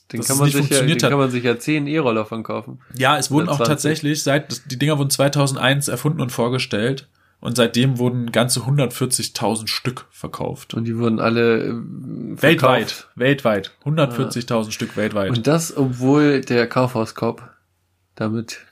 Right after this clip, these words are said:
Speaker 2: Oh,
Speaker 1: seine
Speaker 2: stimmt,
Speaker 1: Runden
Speaker 2: der hat
Speaker 1: gedreht
Speaker 2: eigentlich
Speaker 1: hat.
Speaker 2: Werbung gemacht.
Speaker 1: Ja.
Speaker 2: Ich hab das nochmal, ich woll-, ich wollte
Speaker 1: Kevin J-, James?
Speaker 2: Kevin James, ja,
Speaker 1: Ja.
Speaker 2: der, der, der,
Speaker 1: Der Kaufhaus-Cop.
Speaker 2: der, der King aus, der King von Queens.
Speaker 1: Genau.
Speaker 2: Doug Heffernan.
Speaker 1: So heißt er.
Speaker 2: So heißt er in King of Queens.
Speaker 1: Ah, okay.
Speaker 2: Ja, Doug.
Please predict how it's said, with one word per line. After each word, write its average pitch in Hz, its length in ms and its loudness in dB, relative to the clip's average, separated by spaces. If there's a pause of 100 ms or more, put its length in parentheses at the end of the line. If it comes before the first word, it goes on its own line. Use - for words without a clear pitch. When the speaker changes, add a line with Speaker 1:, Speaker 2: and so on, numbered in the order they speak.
(140)
Speaker 2:
Oh, 127 140 -6
Speaker 1:
seine 120 220 4
Speaker 2:
stimmt, 107 100 2
Speaker 1:
Runden 127 100 2
Speaker 2:
der 120 120 2
hat 104 80 2
Speaker 1:
gedreht 117 120 4
Speaker 2:
eigentlich 104 140 0
Speaker 1:
hat. 113 100 0
Speaker 2:
Werbung 113 240 -4
gemacht. 92 460 -14 (200)
Speaker 1:
Ja. 120 280 -10 (260)
Speaker 2:
Ich 131 140 -2
hab 143 120 2
das 139 120 2
nochmal, 139 220 4
ich 123 100 -4
woll-, 135 140 4
ich 127 100 -4
wollte 147 200 6
Speaker 1:
Kevin 113 200 4
J-, 110 420 2
James? 143 460 -4
Speaker 2:
Kevin 143 280 2
James, 127 360 2
ja, 104 160 2
Speaker 1:
Ja. 104 60 2
Speaker 2:
der, 107 220 0
der, 95 340 -6
der, 92 160 -10
Speaker 1:
Der 110 80 0
Kaufhaus-Cop. 110 440 0
Speaker 2:
der, 117 100 0
der 131 120 0
King 147 220 -4
aus, - 320 -6
der 120 100 -4
King 156 200 -6
von 131 180 -6
Queens. 101 500 -6 (160)
Speaker 1:
Genau. 156 140 4
Speaker 2:
Doug 117 100 0
Heffernan. 98 520 0 (1120)
Speaker 1:
So 117 100 2
heißt 117 260 0
er. 110 220 -6
Speaker 2:
So 127 140 2
heißt 127 180 4
er 113 120 4
in 117 120 -2
King 120 180 -4
of 110 140 -6
Queens. 101 380 -6
Speaker 1:
Ah, 107 340 0
okay. - 320 -12 (100)
Speaker 2:
Ja, - 220 -8 (340)
Doug. 92 140 0